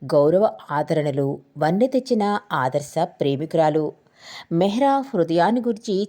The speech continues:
చెప్పాలన్నా, ఆమె ప్రేమ యొక్క మాధుర్యాన్ని చెప్పాలన్నా, ప్రియతమ మెహర్ ప్రభువుని ప్రతి క్షణం ప్రేమించిన విధేయత గురించి చెప్పాలన్నా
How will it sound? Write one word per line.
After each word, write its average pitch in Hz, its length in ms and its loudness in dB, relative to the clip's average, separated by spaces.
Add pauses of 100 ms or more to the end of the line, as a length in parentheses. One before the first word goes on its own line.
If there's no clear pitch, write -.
(140)
చెప్పాలన్నా, 143 640 -2 (520)
ఆమె 147 240 -2
ప్రేమ 160 360 0
యొక్క 240 460 0 (280)
మాధుర్యాన్ని 147 760 0
చెప్పాలన్నా, 180 680 0 (420)
ప్రియతమ 294 480 0
మెహర్ 156 560 -2
ప్రభువుని 240 640 2 (300)
ప్రతి 180 440 2
క్షణం 202 400 -2
ప్రేమించిన 156 680 -2 (280)
విధేయత 156 520 -2
గురించి 226 480 -2 (300)
చెప్పాలన్నా 151 760 -2